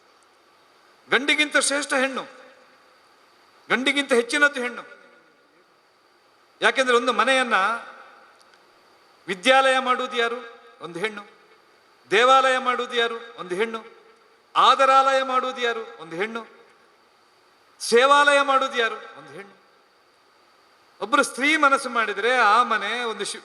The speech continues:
ವಿದ್ಯಾಲಯ ಆಗ್ಲಿಕ್ಕೆ ಸಾಧ್ಯ ಇದೆ, ಆದರಾಲಯ ಆಗ್ಲಿಕ್ಕೆ ಸಾಧ್ಯ ಇದೆ, ದೇವಾಲಯ ಆಗ್ಲಿಕ್ಕೆ ಸಾಧ್ಯ ಇದೆ.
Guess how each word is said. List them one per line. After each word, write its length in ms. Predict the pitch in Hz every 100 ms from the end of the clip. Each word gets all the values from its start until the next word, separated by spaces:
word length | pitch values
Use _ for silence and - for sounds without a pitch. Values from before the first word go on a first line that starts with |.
| -
ವಿದ್ಯಾಲಯ 420 | 156 208 240 247
ಆಗ್ಲಿಕ್ಕೆ 360 | 220 214 214 202
ಸಾಧ್ಯ 300 | 180 180 165
ಇದೆ, 260 | 156 196
ಆದರಾಲಯ 680 | 214 139 175 220 220 220 220
ಆಗ್ಲಿಕ್ಕೆ 360 | 190 180 185 175
ಸಾಧ್ಯ 300 | 165 165 156
ಇದೆ, 280 | 160 202
ದೇವಾಲಯ 420 | 151 190 226 226 202
ಆಗ್ಲಿಕ್ಕೆ 320 | 175 180 -
ಸಾಧ್ಯ 220 | 156 143
ಇದೆ. 380 | 127 156 220